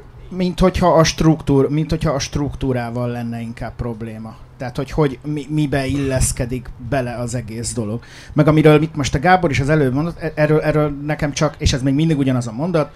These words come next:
ö, ö, ezerkilencszázharminckilenc szeptember elseje jut eszembe,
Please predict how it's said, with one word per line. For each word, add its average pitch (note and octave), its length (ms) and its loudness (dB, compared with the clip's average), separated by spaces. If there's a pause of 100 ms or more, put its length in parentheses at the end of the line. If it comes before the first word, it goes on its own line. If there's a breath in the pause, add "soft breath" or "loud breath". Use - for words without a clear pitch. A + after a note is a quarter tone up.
(580 loud breath)
ö, C#3 360 6 (120)
ö, D3+ 120 4 (640)
ezerkilencszázharminckilenc C#3+ 1080 -2
szeptember B2 480 -6
elseje B2 600 -4
jut B2 240 -6
eszembe, A#2+ 500 -2